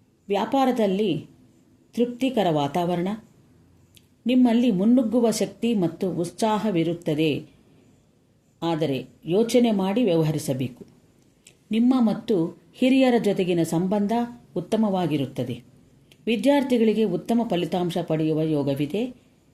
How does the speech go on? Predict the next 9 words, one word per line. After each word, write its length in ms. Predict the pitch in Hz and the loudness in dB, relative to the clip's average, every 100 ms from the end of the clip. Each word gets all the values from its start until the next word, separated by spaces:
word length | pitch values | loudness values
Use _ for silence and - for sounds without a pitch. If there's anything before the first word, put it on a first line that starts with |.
| _ _ - | _ _ -4
ಕೃಷಿ 300 | 254 269 294 | -2 0 0
ಭೂಮಿಯನ್ನು 640 | 208 214 208 190 180 170 | 2 0 0 0 0 0
ಕೊಳ್ಳಲು 640 | 170 180 233 214 151 - - _ _ _ _ - | 0 0 2 2 0 -4 -16 _ _ _ _ -4
ಬಹಳ 260 | 170 196 214 165 | -2 0 0 0
ಉತ್ಸಾಹ 500 | 170 - 220 233 240 240 | -2 -2 0 2 0 2
ತೋರುವಿರಿ. 520 | 165 147 131 110 - _ _ _ _ _ _ _ _ _ _ | 0 0 -2 -4 -8 _ _ _ _ _ _ _ _ _ _
ಸ್ವಯಂ 640 | 214 220 269 277 233 - - _ - | -2 2 4 4 2 -4 -14 _ -6
ಬುದ್ಧಿವಂತಿಕೆ 840 | 185 175 214 196 165 170 170 156 | -4 0 0 2 0 -2 0 2
ಇದ್ದರೂ 580 | 139 143 185 208 269 269 | 0 0 0 0 0 -4